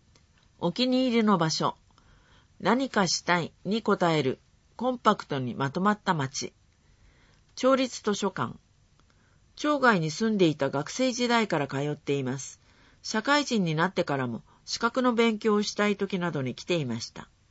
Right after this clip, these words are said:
ルミさん。図書館内の書架、テーブル、椅子、窓際のカウンター席の写真です。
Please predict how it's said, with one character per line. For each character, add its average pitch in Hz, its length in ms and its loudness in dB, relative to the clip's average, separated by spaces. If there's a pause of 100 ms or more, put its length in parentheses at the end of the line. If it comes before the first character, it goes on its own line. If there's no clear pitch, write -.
(160)
ル 170 100 0
ミ 143 100 -4
さ - 160 -12
ん。 - 100 -18 (1120)
図 208 120 -6
書 262 160 0
館 254 240 2
内 190 220 4
の 131 260 -4
書 214 200 -4
架、 139 220 -2 (220)
テ 202 200 2
ー - 20 0
ブ 175 140 2
ル、 170 160 -4 (100)
椅 185 80 -2
子、 - 300 -6 (480)
窓 208 260 0
際 240 240 4
の 220 120 2
カ 202 140 2
ウ 214 100 2
ン 220 40 -10
タ 214 180 0
ー 214 40 2
席 202 280 -4
の 151 100 -2
写 139 160 -6
真 135 260 -8
で 131 140 -4
す。 - 280 -12